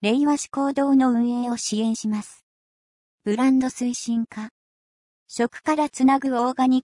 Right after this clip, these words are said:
ク推進事業、二百八十一万円。持続可能な社会を目指すオーガニックシティ推進のため、食を切り口とした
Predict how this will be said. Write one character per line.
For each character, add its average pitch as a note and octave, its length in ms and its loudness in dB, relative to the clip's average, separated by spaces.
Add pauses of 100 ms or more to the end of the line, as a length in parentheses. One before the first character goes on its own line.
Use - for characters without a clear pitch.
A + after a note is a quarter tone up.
(100)
ク - 80 -10
推 C4 260 -4
進 C4 300 2
事 C4 160 -4
業、 G3+ 300 -6 (120)
二 G#3 140 0
百 C#4+ 280 -4
八 C4 300 -6
十 C4+ 240 -4
一 A#3 300 -4
万 A3 240 0
円。 G3 180 -6 (800)
持 A3 140 -2
続 - 320 -2
可 C4+ 120 0
能 C#4 220 4
な C#4 140 4
社 C4+ 180 -6
会 B3 260 -4
を F#3 120 -2
目 F3 100 -4
指 G#3 180 -8
す - 220 -20 (140)
オ A#3+ 180 2
ー D4 40 0
ガ D4+ 120 0
ニ D4+ 140 2
ッ - 20 -14 (100)
ク D4+ 120 -6
シ - 100 -12
テ D#4 120 -4
ィ - 20 -2
推 D#4 260 -2
進 A#3 300 -2
の F#3+ 120 -4
た F3 140 -10
め、 F3+ 220 -4 (340)
食 D4 400 -2
を D4+ 60 -2
切 - 160 -6
り C#4+ 100 -4
口 - 300 -8
と G3 120 -8
し - 140 -16
た F#3+ 220 -8